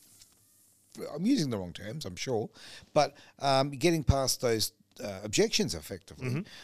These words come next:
Speaker 1: to get to the authentic person. So, tactics.
Speaker 2: Okay.
Speaker 1: Let's, let's go.
Speaker 2: S-, so, when I was doing this, I'd already done a few courses and things about how to communicate with people more effectively and how to get
Speaker 1: Mm-hmm.
Speaker 2: them to like you.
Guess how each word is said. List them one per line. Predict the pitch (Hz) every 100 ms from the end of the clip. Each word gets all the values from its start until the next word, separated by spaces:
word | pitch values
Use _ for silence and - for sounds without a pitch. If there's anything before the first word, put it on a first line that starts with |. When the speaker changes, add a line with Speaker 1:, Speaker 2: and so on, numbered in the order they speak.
| - _
Speaker 1:
to | - 127
get | 127
to | -
the | 110 107
authentic | 110 98 110 95 -
person. | 98 87 -
So, | - - 131 90 -
tactics. | - 151 - 110 - - - _ -
Speaker 2:
Okay. | 127 123 101 -
Speaker 1:
Let's, | 113 - -
let's | 123 - - - _ _ _ _ _ -
go. | -
Speaker 2:
S-, | - - -
so, | - - 185 175 185 - - - - - _ _
when | 165 226
I | 240 214
was | 190 175 147
doing | - 165 147
this, | 127 120
I'd | 180
already | 202 196 147 139
done | 143
a | 139
few | - 131
courses | - 135 127 - 120
and | 123 123
things | 127 120 120 -
about | 113 117 113 - _ _
how | 139 131
to | 123 117 110 101 _ _ _ _ _ -
communicate | 143 131 123 113 123 123
with | 117
people | - 123 117
more | 113 113
effectively | 107 123 110 123 107 120 117
and | 107
how | 117
to | 113
get | 123
Speaker 1:
Mm-hmm. | 143
Speaker 2:
them | 120
to | 110 113
like | 110 110 -
you. | 117 110